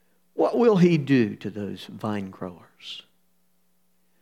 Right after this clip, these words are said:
Well, again, the Pharisees process this story very quickly. Of course, they have no idea where Jesus is going with it.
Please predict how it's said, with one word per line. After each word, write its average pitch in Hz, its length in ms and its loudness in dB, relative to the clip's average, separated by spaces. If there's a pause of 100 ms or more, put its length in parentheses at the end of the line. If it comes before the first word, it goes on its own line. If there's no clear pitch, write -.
(600)
Well, 143 320 4
again, 123 340 2
the 123 60 0
Pharisees 127 680 0
process - 640 -4
this - 160 -2
story 131 420 0
very 131 220 0
quickly. 160 400 -2
Of - 840 -20
course, 127 200 -4
they 123 120 0
have 113 100 0
no 117 200 0
idea 117 480 2
where 120 200 0
Jesus 131 440 -2
is 120 120 -8
going 139 340 0
with 107 180 -2
it. 156 160 -6